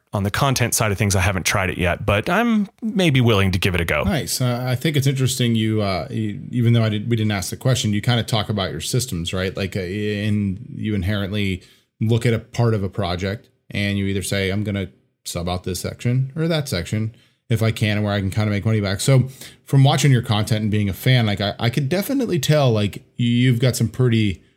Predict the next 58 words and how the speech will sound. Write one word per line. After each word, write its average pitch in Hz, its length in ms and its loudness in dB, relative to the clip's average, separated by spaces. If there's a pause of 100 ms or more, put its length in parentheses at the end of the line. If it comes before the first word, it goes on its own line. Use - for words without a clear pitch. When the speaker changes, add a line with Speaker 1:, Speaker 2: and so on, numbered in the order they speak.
(140)
Speaker 2:
precise 113 520 0
processes, 95 680 -2
right? 98 180 -2
Like, 95 160 -2
you, 113 140 4
you 110 260 4
know, 113 280 6
like, 98 380 -2 (440)
you 110 100 0
know, 104 60 2
you're 113 100 4
going 117 180 4
from 107 200 -2
this 107 160 0
stage 107 300 0
to 101 60 -4
that 98 160 0
stage 98 240 -2
and 95 100 -2
stuff. 98 240 -4
Like, 104 140 -2 (340)
what 160 140 2
is, 151 100 4
uh, 131 260 4
what 120 160 0
is 135 120 -2
kind 151 200 2
of 127 80 2
like 120 140 2
a 113 60 2
typical, 107 760 -2 (100)
uh, 92 300 -2
let's, 117 320 -2
let's 131 160 0
just - 200 -4
call 113 180 2
it, 78 40 -2
like, 101 120 -4
a 104 60 0
built-in 107 500 0
build 98 360 -2
look 113 180 -2
like 95 200 -4
for 113 240 -2
you? 95 340 -2 (360)
Um, 98 260 0
and 101 120 0
how, 120 260 4
how 107 220 2
hard 117 200 2
have 110 80 2
you 104 120 2
worked 101 180 -4
on 98 100 -2
those 87 160 -4
systems? 85 420 -4
'Cause 101 140 -2
I'm, 113 300 4